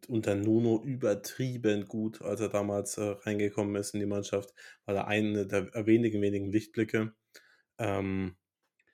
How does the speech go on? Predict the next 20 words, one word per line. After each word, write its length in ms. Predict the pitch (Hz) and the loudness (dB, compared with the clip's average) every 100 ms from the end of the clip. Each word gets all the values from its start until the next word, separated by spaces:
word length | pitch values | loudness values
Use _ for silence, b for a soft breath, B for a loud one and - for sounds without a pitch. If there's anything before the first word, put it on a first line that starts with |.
| _ _ _ _ _ _ _ _ _ _ | _ _ _ _ _ _ _ _ _ _
aber 800 | 110 107 101 101 98 95 - - - | 6 8 10 10 10 8 2 -6 0
er 200 | 101 104 | 2 4
hat 220 | 110 - | 2 6
jetzt 360 | 110 101 - | 4 4 -2
nicht 720 | 113 107 104 110 113 - - - | 0 2 4 6 4 2 -4 -4
so 800 | - 113 107 110 110 110 - - - | -2 0 4 4 6 4 2 -6 -8
überzeugt 760 | 117 110 107 - 110 110 110 - | -2 0 0 4 6 6 4 -4
im, 340 | 113 107 107 | 0 2 0
im 460 | 107 107 104 104 101 | 0 0 2 0 -4
vergangenen 560 | - 107 104 104 98 101 | -6 0 2 2 0 0
Jahr 440 | 101 104 110 123 | 0 2 0 -2
quasi. 500 | - 117 113 110 113 | -4 0 0 2 2
Er 140 | 104 | 2
hat 280 | 101 101 - | 0 -6 -6
das 200 | 98 92 | -6 -6
eine 440 | - - 101 101 95 | -8 -8 -6 -4 -6
sehr 220 | - 101 | -4 -4
gute 260 | 107 110 | -2 -4
Spiel 260 | 98 - 104 | -6 -4 -4
gegen 460 | 104 98 98 95 | -2 -2 -4 -6